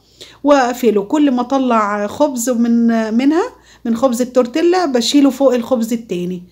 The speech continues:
بحيث إن هو يحتفظ بطراوته، وأسيبه بقى لحد لما أنا أستخدمه، أقفل عليه كويس عشان ما ينشفش مني. شايفين بالشكل ده؟ حطيت كل الكمية معايا،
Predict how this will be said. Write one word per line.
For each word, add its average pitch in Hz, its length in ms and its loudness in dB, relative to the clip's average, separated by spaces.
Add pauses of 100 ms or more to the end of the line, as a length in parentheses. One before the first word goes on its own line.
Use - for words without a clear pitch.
(360)
بحيث 262 340 -2
إن 254 140 0
هو 277 200 4
يحتفظ 247 560 -2
بطراوته، 285 720 -2 (280)
وأسيبه 294 560 0
بقى 262 240 0
لحد 262 540 -2
لما 226 280 0
أنا 247 200 -4
أستخدمه، 202 760 -4
أقفل 254 260 -4
عليه 226 240 -4
كويس 320 460 -2
عشان 262 360 -2
ما 254 60 0
ينشفش 240 460 -4
مني. 175 480 -6 (2000)
شايفين 294 520 0
بالشكل 269 540 0
ده؟ 180 280 -6 (520)
حطيت 302 500 -4
كل 294 360 2
الكمية 269 560 0
معايا، 262 480 -2